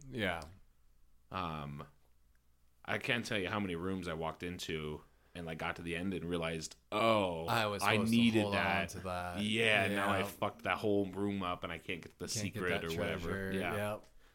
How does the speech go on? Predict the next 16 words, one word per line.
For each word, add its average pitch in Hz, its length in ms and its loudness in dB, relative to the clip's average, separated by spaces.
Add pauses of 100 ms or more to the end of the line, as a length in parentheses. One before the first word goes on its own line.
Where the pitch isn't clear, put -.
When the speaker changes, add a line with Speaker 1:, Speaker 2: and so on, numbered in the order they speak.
(420)
Speaker 2:
So, 87 480 -4 (500)
I, 131 180 6 (460)
really, 120 520 10
really 117 340 4
cool. 87 300 0
Actually, 90 260 -2
I 95 40 0
was 95 100 -2
really 104 260 2
pleasantly 98 380 -6
surprised 87 460 -4
by 82 100 -6
that. 80 160 -4
I 82 60 -2
was 85 220 -4
not, 90 500 -2